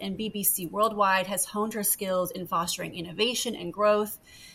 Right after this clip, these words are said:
And as an adjunct professor at Columbia University and Cornell Tech, she imparts her knowledge to future founders,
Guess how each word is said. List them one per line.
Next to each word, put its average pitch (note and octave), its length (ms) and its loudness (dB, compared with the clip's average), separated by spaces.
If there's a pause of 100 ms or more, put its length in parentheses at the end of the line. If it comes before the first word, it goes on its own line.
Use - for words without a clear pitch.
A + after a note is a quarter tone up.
(120)
And G#3+ 120 0
as G#3 120 4
an G3+ 160 -4
adjunct B3 440 6
professor A3 760 0
at - 140 -2
Columbia G3 400 0
University F#3+ 760 -2
and F#3 160 -6
Cornell F#3 400 -4
Tech, G#3 360 -2 (420)
she - 160 -6
imparts A3 400 0
her B3 80 -2
knowledge G3 380 4
to F3+ 120 -2
future F#3+ 340 -8
founders, E3+ 680 -2